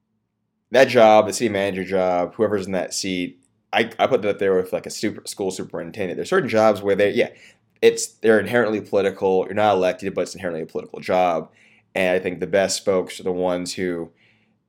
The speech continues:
they have in mind how things should be in terms of that role with being,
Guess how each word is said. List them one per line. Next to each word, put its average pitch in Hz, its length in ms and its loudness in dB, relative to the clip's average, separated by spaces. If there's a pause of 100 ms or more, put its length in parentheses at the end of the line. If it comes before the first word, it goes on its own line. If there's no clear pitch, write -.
(460)
they 113 280 6
have 113 200 6
in 104 100 -2
mind 98 280 0
how 95 160 0
things 92 320 -4
should 92 300 -6
be 92 200 -2
in 90 80 -4
terms 90 320 -8
of 87 160 -4
that 82 200 -4
role 87 320 0
with - 260 -8
being, 85 460 -6